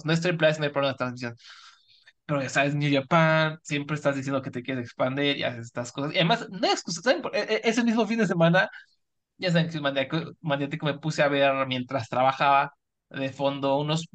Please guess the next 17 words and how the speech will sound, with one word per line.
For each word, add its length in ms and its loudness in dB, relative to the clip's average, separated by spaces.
premios, 720 2
topa 260 2
esto, 340 -10
los 220 0
premios 520 4
del 200 2
Sindicato 800 2
de 160 0
Dirección 600 2
de 120 4
Arte, 500 -2
o 120 -10
sea, 160 4
los 120 2
diseñadores 560 2
de, 300 -4
de 260 -4